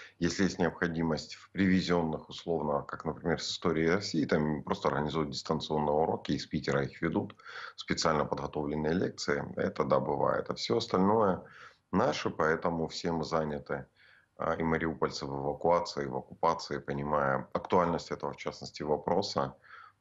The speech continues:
Ну, наверное, наши бывшие уже осветяне, они прям на острие атаки,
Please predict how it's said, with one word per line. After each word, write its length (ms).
Ну, 100
наверное, 540
наши 520
бывшие 640
уже 240
осветяне, 680
они 180
прям 440
на 120
острие 460
атаки, 540